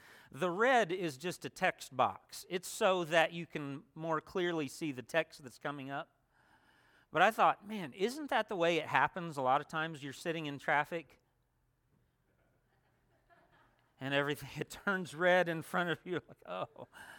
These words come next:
So what do you do? Well, one thing, it helps. This is, this is what I learned sitting in Cincinnati traffic. My anger is not helping, it's harming.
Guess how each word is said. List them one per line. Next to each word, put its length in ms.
So 180
what 80
do 80
you 80
do? 220
Well, 160
one 180
thing, 220
it 100
helps. 320
This 240
is, 160
this 180
is 120
what 180
I 120
learned 440
sitting 340
in 120
Cincinnati 520
traffic. 460
My 180
anger 420
is 120
not 240
helping, 460
it's 200
harming. 520